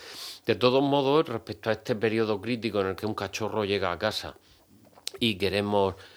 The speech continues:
sentar las bases de su educación, debemos considerar dos leyes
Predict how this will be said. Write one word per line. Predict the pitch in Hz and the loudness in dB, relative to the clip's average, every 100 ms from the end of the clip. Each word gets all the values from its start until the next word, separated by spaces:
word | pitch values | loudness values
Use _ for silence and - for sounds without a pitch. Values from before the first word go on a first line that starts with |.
| - | -6
sentar | - 101 - 113 104 | -2 -2 2 2 6
las | 101 85 | 2 4
bases | 107 110 95 | 0 0 -2
de | 98 | -4
su | 110 | 0
educación, | 95 87 85 - 123 139 135 - - - | -2 -2 -6 0 0 0 -6 -20 -12 -2
debemos | 107 113 | 0 0
considerar | - 117 - 101 104 120 113 104 | 0 -2 0 -2 2 0 0 2
dos | 127 127 | 4 4
leyes | 113 113 110 92 85 - - | 4 2 2 -2 -6 -8 -10